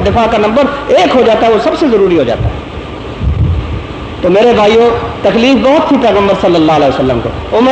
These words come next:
رضی اللہ عنہ آئے، کافروں کو بلا، برا بھلا کہہ رہے ہیں، یسب، اے،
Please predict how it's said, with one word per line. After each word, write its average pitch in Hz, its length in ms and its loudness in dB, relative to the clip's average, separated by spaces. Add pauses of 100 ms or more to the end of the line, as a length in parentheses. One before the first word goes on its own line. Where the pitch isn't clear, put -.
رضی 247 180 4
اللہ 233 160 2
عنہ 214 240 2
آئے، 196 280 2 (220)
کافروں 233 440 2
کو 240 60 2 (120)
بلا، 247 160 4 (160)
برا 233 160 2
بھلا 208 280 2
کہہ 208 100 2
رہے 196 140 2
ہیں، 175 80 2
یسب، 220 380 0 (520)
اے، 622 160 4